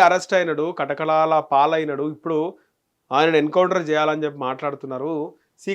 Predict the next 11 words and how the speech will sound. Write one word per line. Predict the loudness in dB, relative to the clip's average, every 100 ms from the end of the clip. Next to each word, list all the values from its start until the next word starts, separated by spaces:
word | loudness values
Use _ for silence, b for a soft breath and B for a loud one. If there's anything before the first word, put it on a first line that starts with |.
| 0
కళ్యాణ్, | 2 2 0
నువ్వు | -2 -4
తీసిన | -6 -6 -4
సినిమాలు | -4 -2 -2
ఏంది, | -2 -6 -12 _ _ _ _ _ _ 2
మీరు | 2 0
తీసిన | -2 -4 -2
సినిమాలు | -2 0 0
ఏంది | -2 -4
అసలుకి? | -8 -10 -10 -12 -12 _ _ _ _ _ _ _ _ -12
అసలు | -2 2